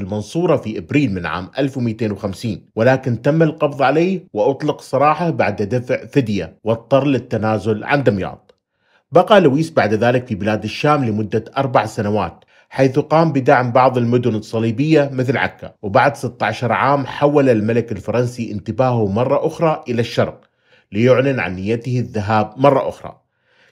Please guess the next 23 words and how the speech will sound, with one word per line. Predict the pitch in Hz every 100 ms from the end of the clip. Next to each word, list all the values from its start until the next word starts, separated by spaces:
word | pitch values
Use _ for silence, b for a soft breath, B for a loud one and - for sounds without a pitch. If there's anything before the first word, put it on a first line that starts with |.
| -
كان | 196 208
لويس | 156 165 165 -
يرسل | 139 127 147
الأموال | 135 107 104 117 120 117
سنويًا | - 95 95 160 135
إلى | 92 92
الدول | 90 107 107 95
الصليبية | - 104 95 90 123
في | 117 92
بلاد | 87 92 -
الشام | - - 92 - _
بعد | 120 131 120
حملته | 113 110 107 110 101 107 -
الفاشلة، | 131 143 117 95 - - 113
ولكن | 147 185 220 143
بقية | 131 139 127 127
أوروبا | 110 131 139 139
كانوا | 123 110 107
مشغولين | 104 117 113 117 160 127
بالشؤون | 113 - 117 131 139
في | 120 113 98
أماكن | 104 101 104
أخرى. | 123 107 76